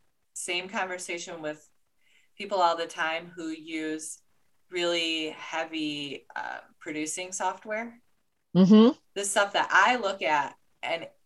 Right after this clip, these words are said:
Speaker 1: I have no idea what any of those lines and waves mean.
Speaker 2: Yep.
Speaker 1: And
Speaker 2: Mm-hmm.
Speaker 1: they look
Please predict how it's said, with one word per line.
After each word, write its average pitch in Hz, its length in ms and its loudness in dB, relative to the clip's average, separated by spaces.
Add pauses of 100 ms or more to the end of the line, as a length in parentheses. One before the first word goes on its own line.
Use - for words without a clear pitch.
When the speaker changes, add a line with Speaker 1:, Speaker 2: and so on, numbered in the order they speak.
(200)
Speaker 1:
I 190 120 2
have 165 280 -2
no 180 340 0
idea 180 760 -4 (200)
what 165 280 -2
any 180 300 -4
of 185 180 -8
those 170 720 -6 (140)
lines 180 640 -2
and 160 240 -10
waves 160 760 -6 (200)
mean. 165 480 -8
Speaker 2:
Yep. 143 180 2 (520)
Speaker 1:
And 165 200 6
Speaker 2:
Mm-hmm. 175 180 8 (320)
Speaker 1:
they 180 260 2
look 165 360 -4